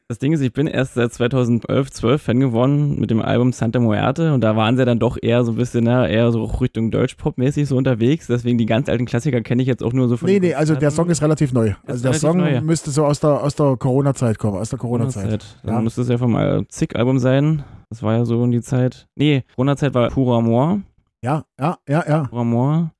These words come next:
Speaker 2: Und da gibt's einen Song, gibt's eigentlich nur einen Song, den man dann da rausnimmt. Und das ist, der klingt auch nach Ska,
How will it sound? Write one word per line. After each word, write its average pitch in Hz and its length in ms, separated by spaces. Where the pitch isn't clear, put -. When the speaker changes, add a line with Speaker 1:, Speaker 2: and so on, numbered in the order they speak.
Speaker 2:
Und 131 100
da - 20
gibt's 160 220
einen 151 260
Song, 135 200
gibt's 127 180
eigentlich 127 220
nur 123 140
einen 135 220
Song, 123 240
den 117 160
man 117 100
dann 104 120
da 101 80
rausnimmt. 110 320
Und 127 120
das 131 120
ist, 147 260
der 135 160
klingt 165 260
auch 160 60
nach 143 140
Ska, 95 380